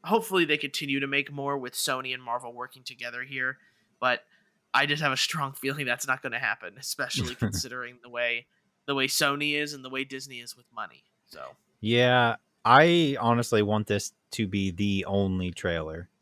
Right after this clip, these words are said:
Speaker 2: until it comes out. I know that won't happen,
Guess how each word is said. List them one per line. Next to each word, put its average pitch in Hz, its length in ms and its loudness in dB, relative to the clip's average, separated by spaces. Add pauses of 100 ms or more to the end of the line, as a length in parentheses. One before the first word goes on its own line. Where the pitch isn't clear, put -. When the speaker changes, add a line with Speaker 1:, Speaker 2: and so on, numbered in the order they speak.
(140)
Speaker 2:
until 92 340 0
it 90 120 -6
comes 87 280 -6
out. 80 240 -4 (320)
I 123 140 8
know 131 220 10
that 127 180 8
won't 113 240 2
happen, 123 520 2